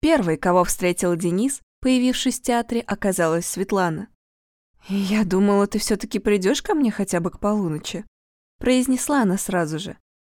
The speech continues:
«Я тоже так думал», сказал Денис. «Но мне пришлось провести ночь дома. Видишь ли, у нас состоялся разговор».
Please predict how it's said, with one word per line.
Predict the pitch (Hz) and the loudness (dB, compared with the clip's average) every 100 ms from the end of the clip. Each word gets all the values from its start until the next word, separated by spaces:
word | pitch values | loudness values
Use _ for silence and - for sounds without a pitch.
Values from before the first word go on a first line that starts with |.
| _ _ _ | _ _ _
«Я | - 202 269 | 0 2 4
тоже | 330 269 220 | 2 2 2
так | 185 180 | 0 2
думал», | 208 190 160 - _ - | 2 2 0 -6 _ -14
сказал | - 196 175 170 160 | -6 -2 0 0 0
Денис. | 185 190 170 - - _ _ _ _ _ - | 0 0 -2 -6 -14 _ _ _ _ _ 0
«Но | 277 294 | 4 4
мне | 320 294 | 4 2
пришлось | 214 - 247 233 | 0 2 2 2
провести | - 208 214 - | 0 0 0 0
ночь | 208 208 202 | 2 2 2
дома. | 208 208 160 - _ - | 2 2 2 -4 _ -6
Видишь | 196 254 214 214 185 | -2 0 0 0 0
ли, | 180 170 - _ - | 0 -2 -8 _ -4
у | 226 | 0
нас | 220 226 | 2 2
состоялся | 214 - 220 196 185 - 180 - - | -2 -2 0 2 0 -2 -4 -4 -8
разговор». | - 208 196 208 175 156 - | -6 -4 0 2 2 -2 -4